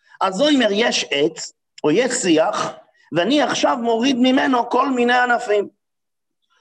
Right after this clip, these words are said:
למה אני מוריד ממנו כל מיני ענפים? כי זה ענפים כאלה שהם לא, אני לא צריך אותם.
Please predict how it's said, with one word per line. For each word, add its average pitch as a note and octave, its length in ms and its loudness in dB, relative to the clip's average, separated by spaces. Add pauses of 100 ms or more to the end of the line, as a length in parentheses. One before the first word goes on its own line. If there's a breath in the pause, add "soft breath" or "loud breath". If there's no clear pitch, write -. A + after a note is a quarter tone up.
(160 soft breath)
למה G3+ 280 2
אני C4+ 100 0
מוריד B3 240 2
ממנו A3+ 280 2
כל A3+ 160 2
מיני A3 180 0
ענפים? F#3 520 0 (100)
כי A3 100 0
זה A3 120 2
ענפים A3 420 0
כאלה A#3 280 2
שהם G3+ 260 0
לא, A3 460 0 (140 loud breath)
אני A3 160 -2
לא A#3 100 2
צריך F#3 360 -2
אותם. D3+ 340 -2